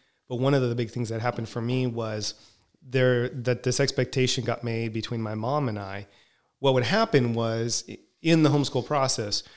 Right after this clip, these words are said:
she would, I would, I would do homework, I would turn it in, and she would use a phrase,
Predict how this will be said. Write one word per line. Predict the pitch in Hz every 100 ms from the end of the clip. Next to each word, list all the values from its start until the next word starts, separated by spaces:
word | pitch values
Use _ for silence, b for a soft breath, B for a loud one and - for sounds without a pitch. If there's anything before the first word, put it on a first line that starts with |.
| B B
she | - - 143
would, | 143 131 123 123 120
I | 120
would, | 120 -
I |
would | 123 123
do | 127
homework, | 135 131 127 131 131 -
I | 123
would | 120
turn | 135
it | 123
in, | 120 117
and | 113
she | 110 - 160
would | 196
use | 160 135
a | 135
phrase, | - 110 101 104 101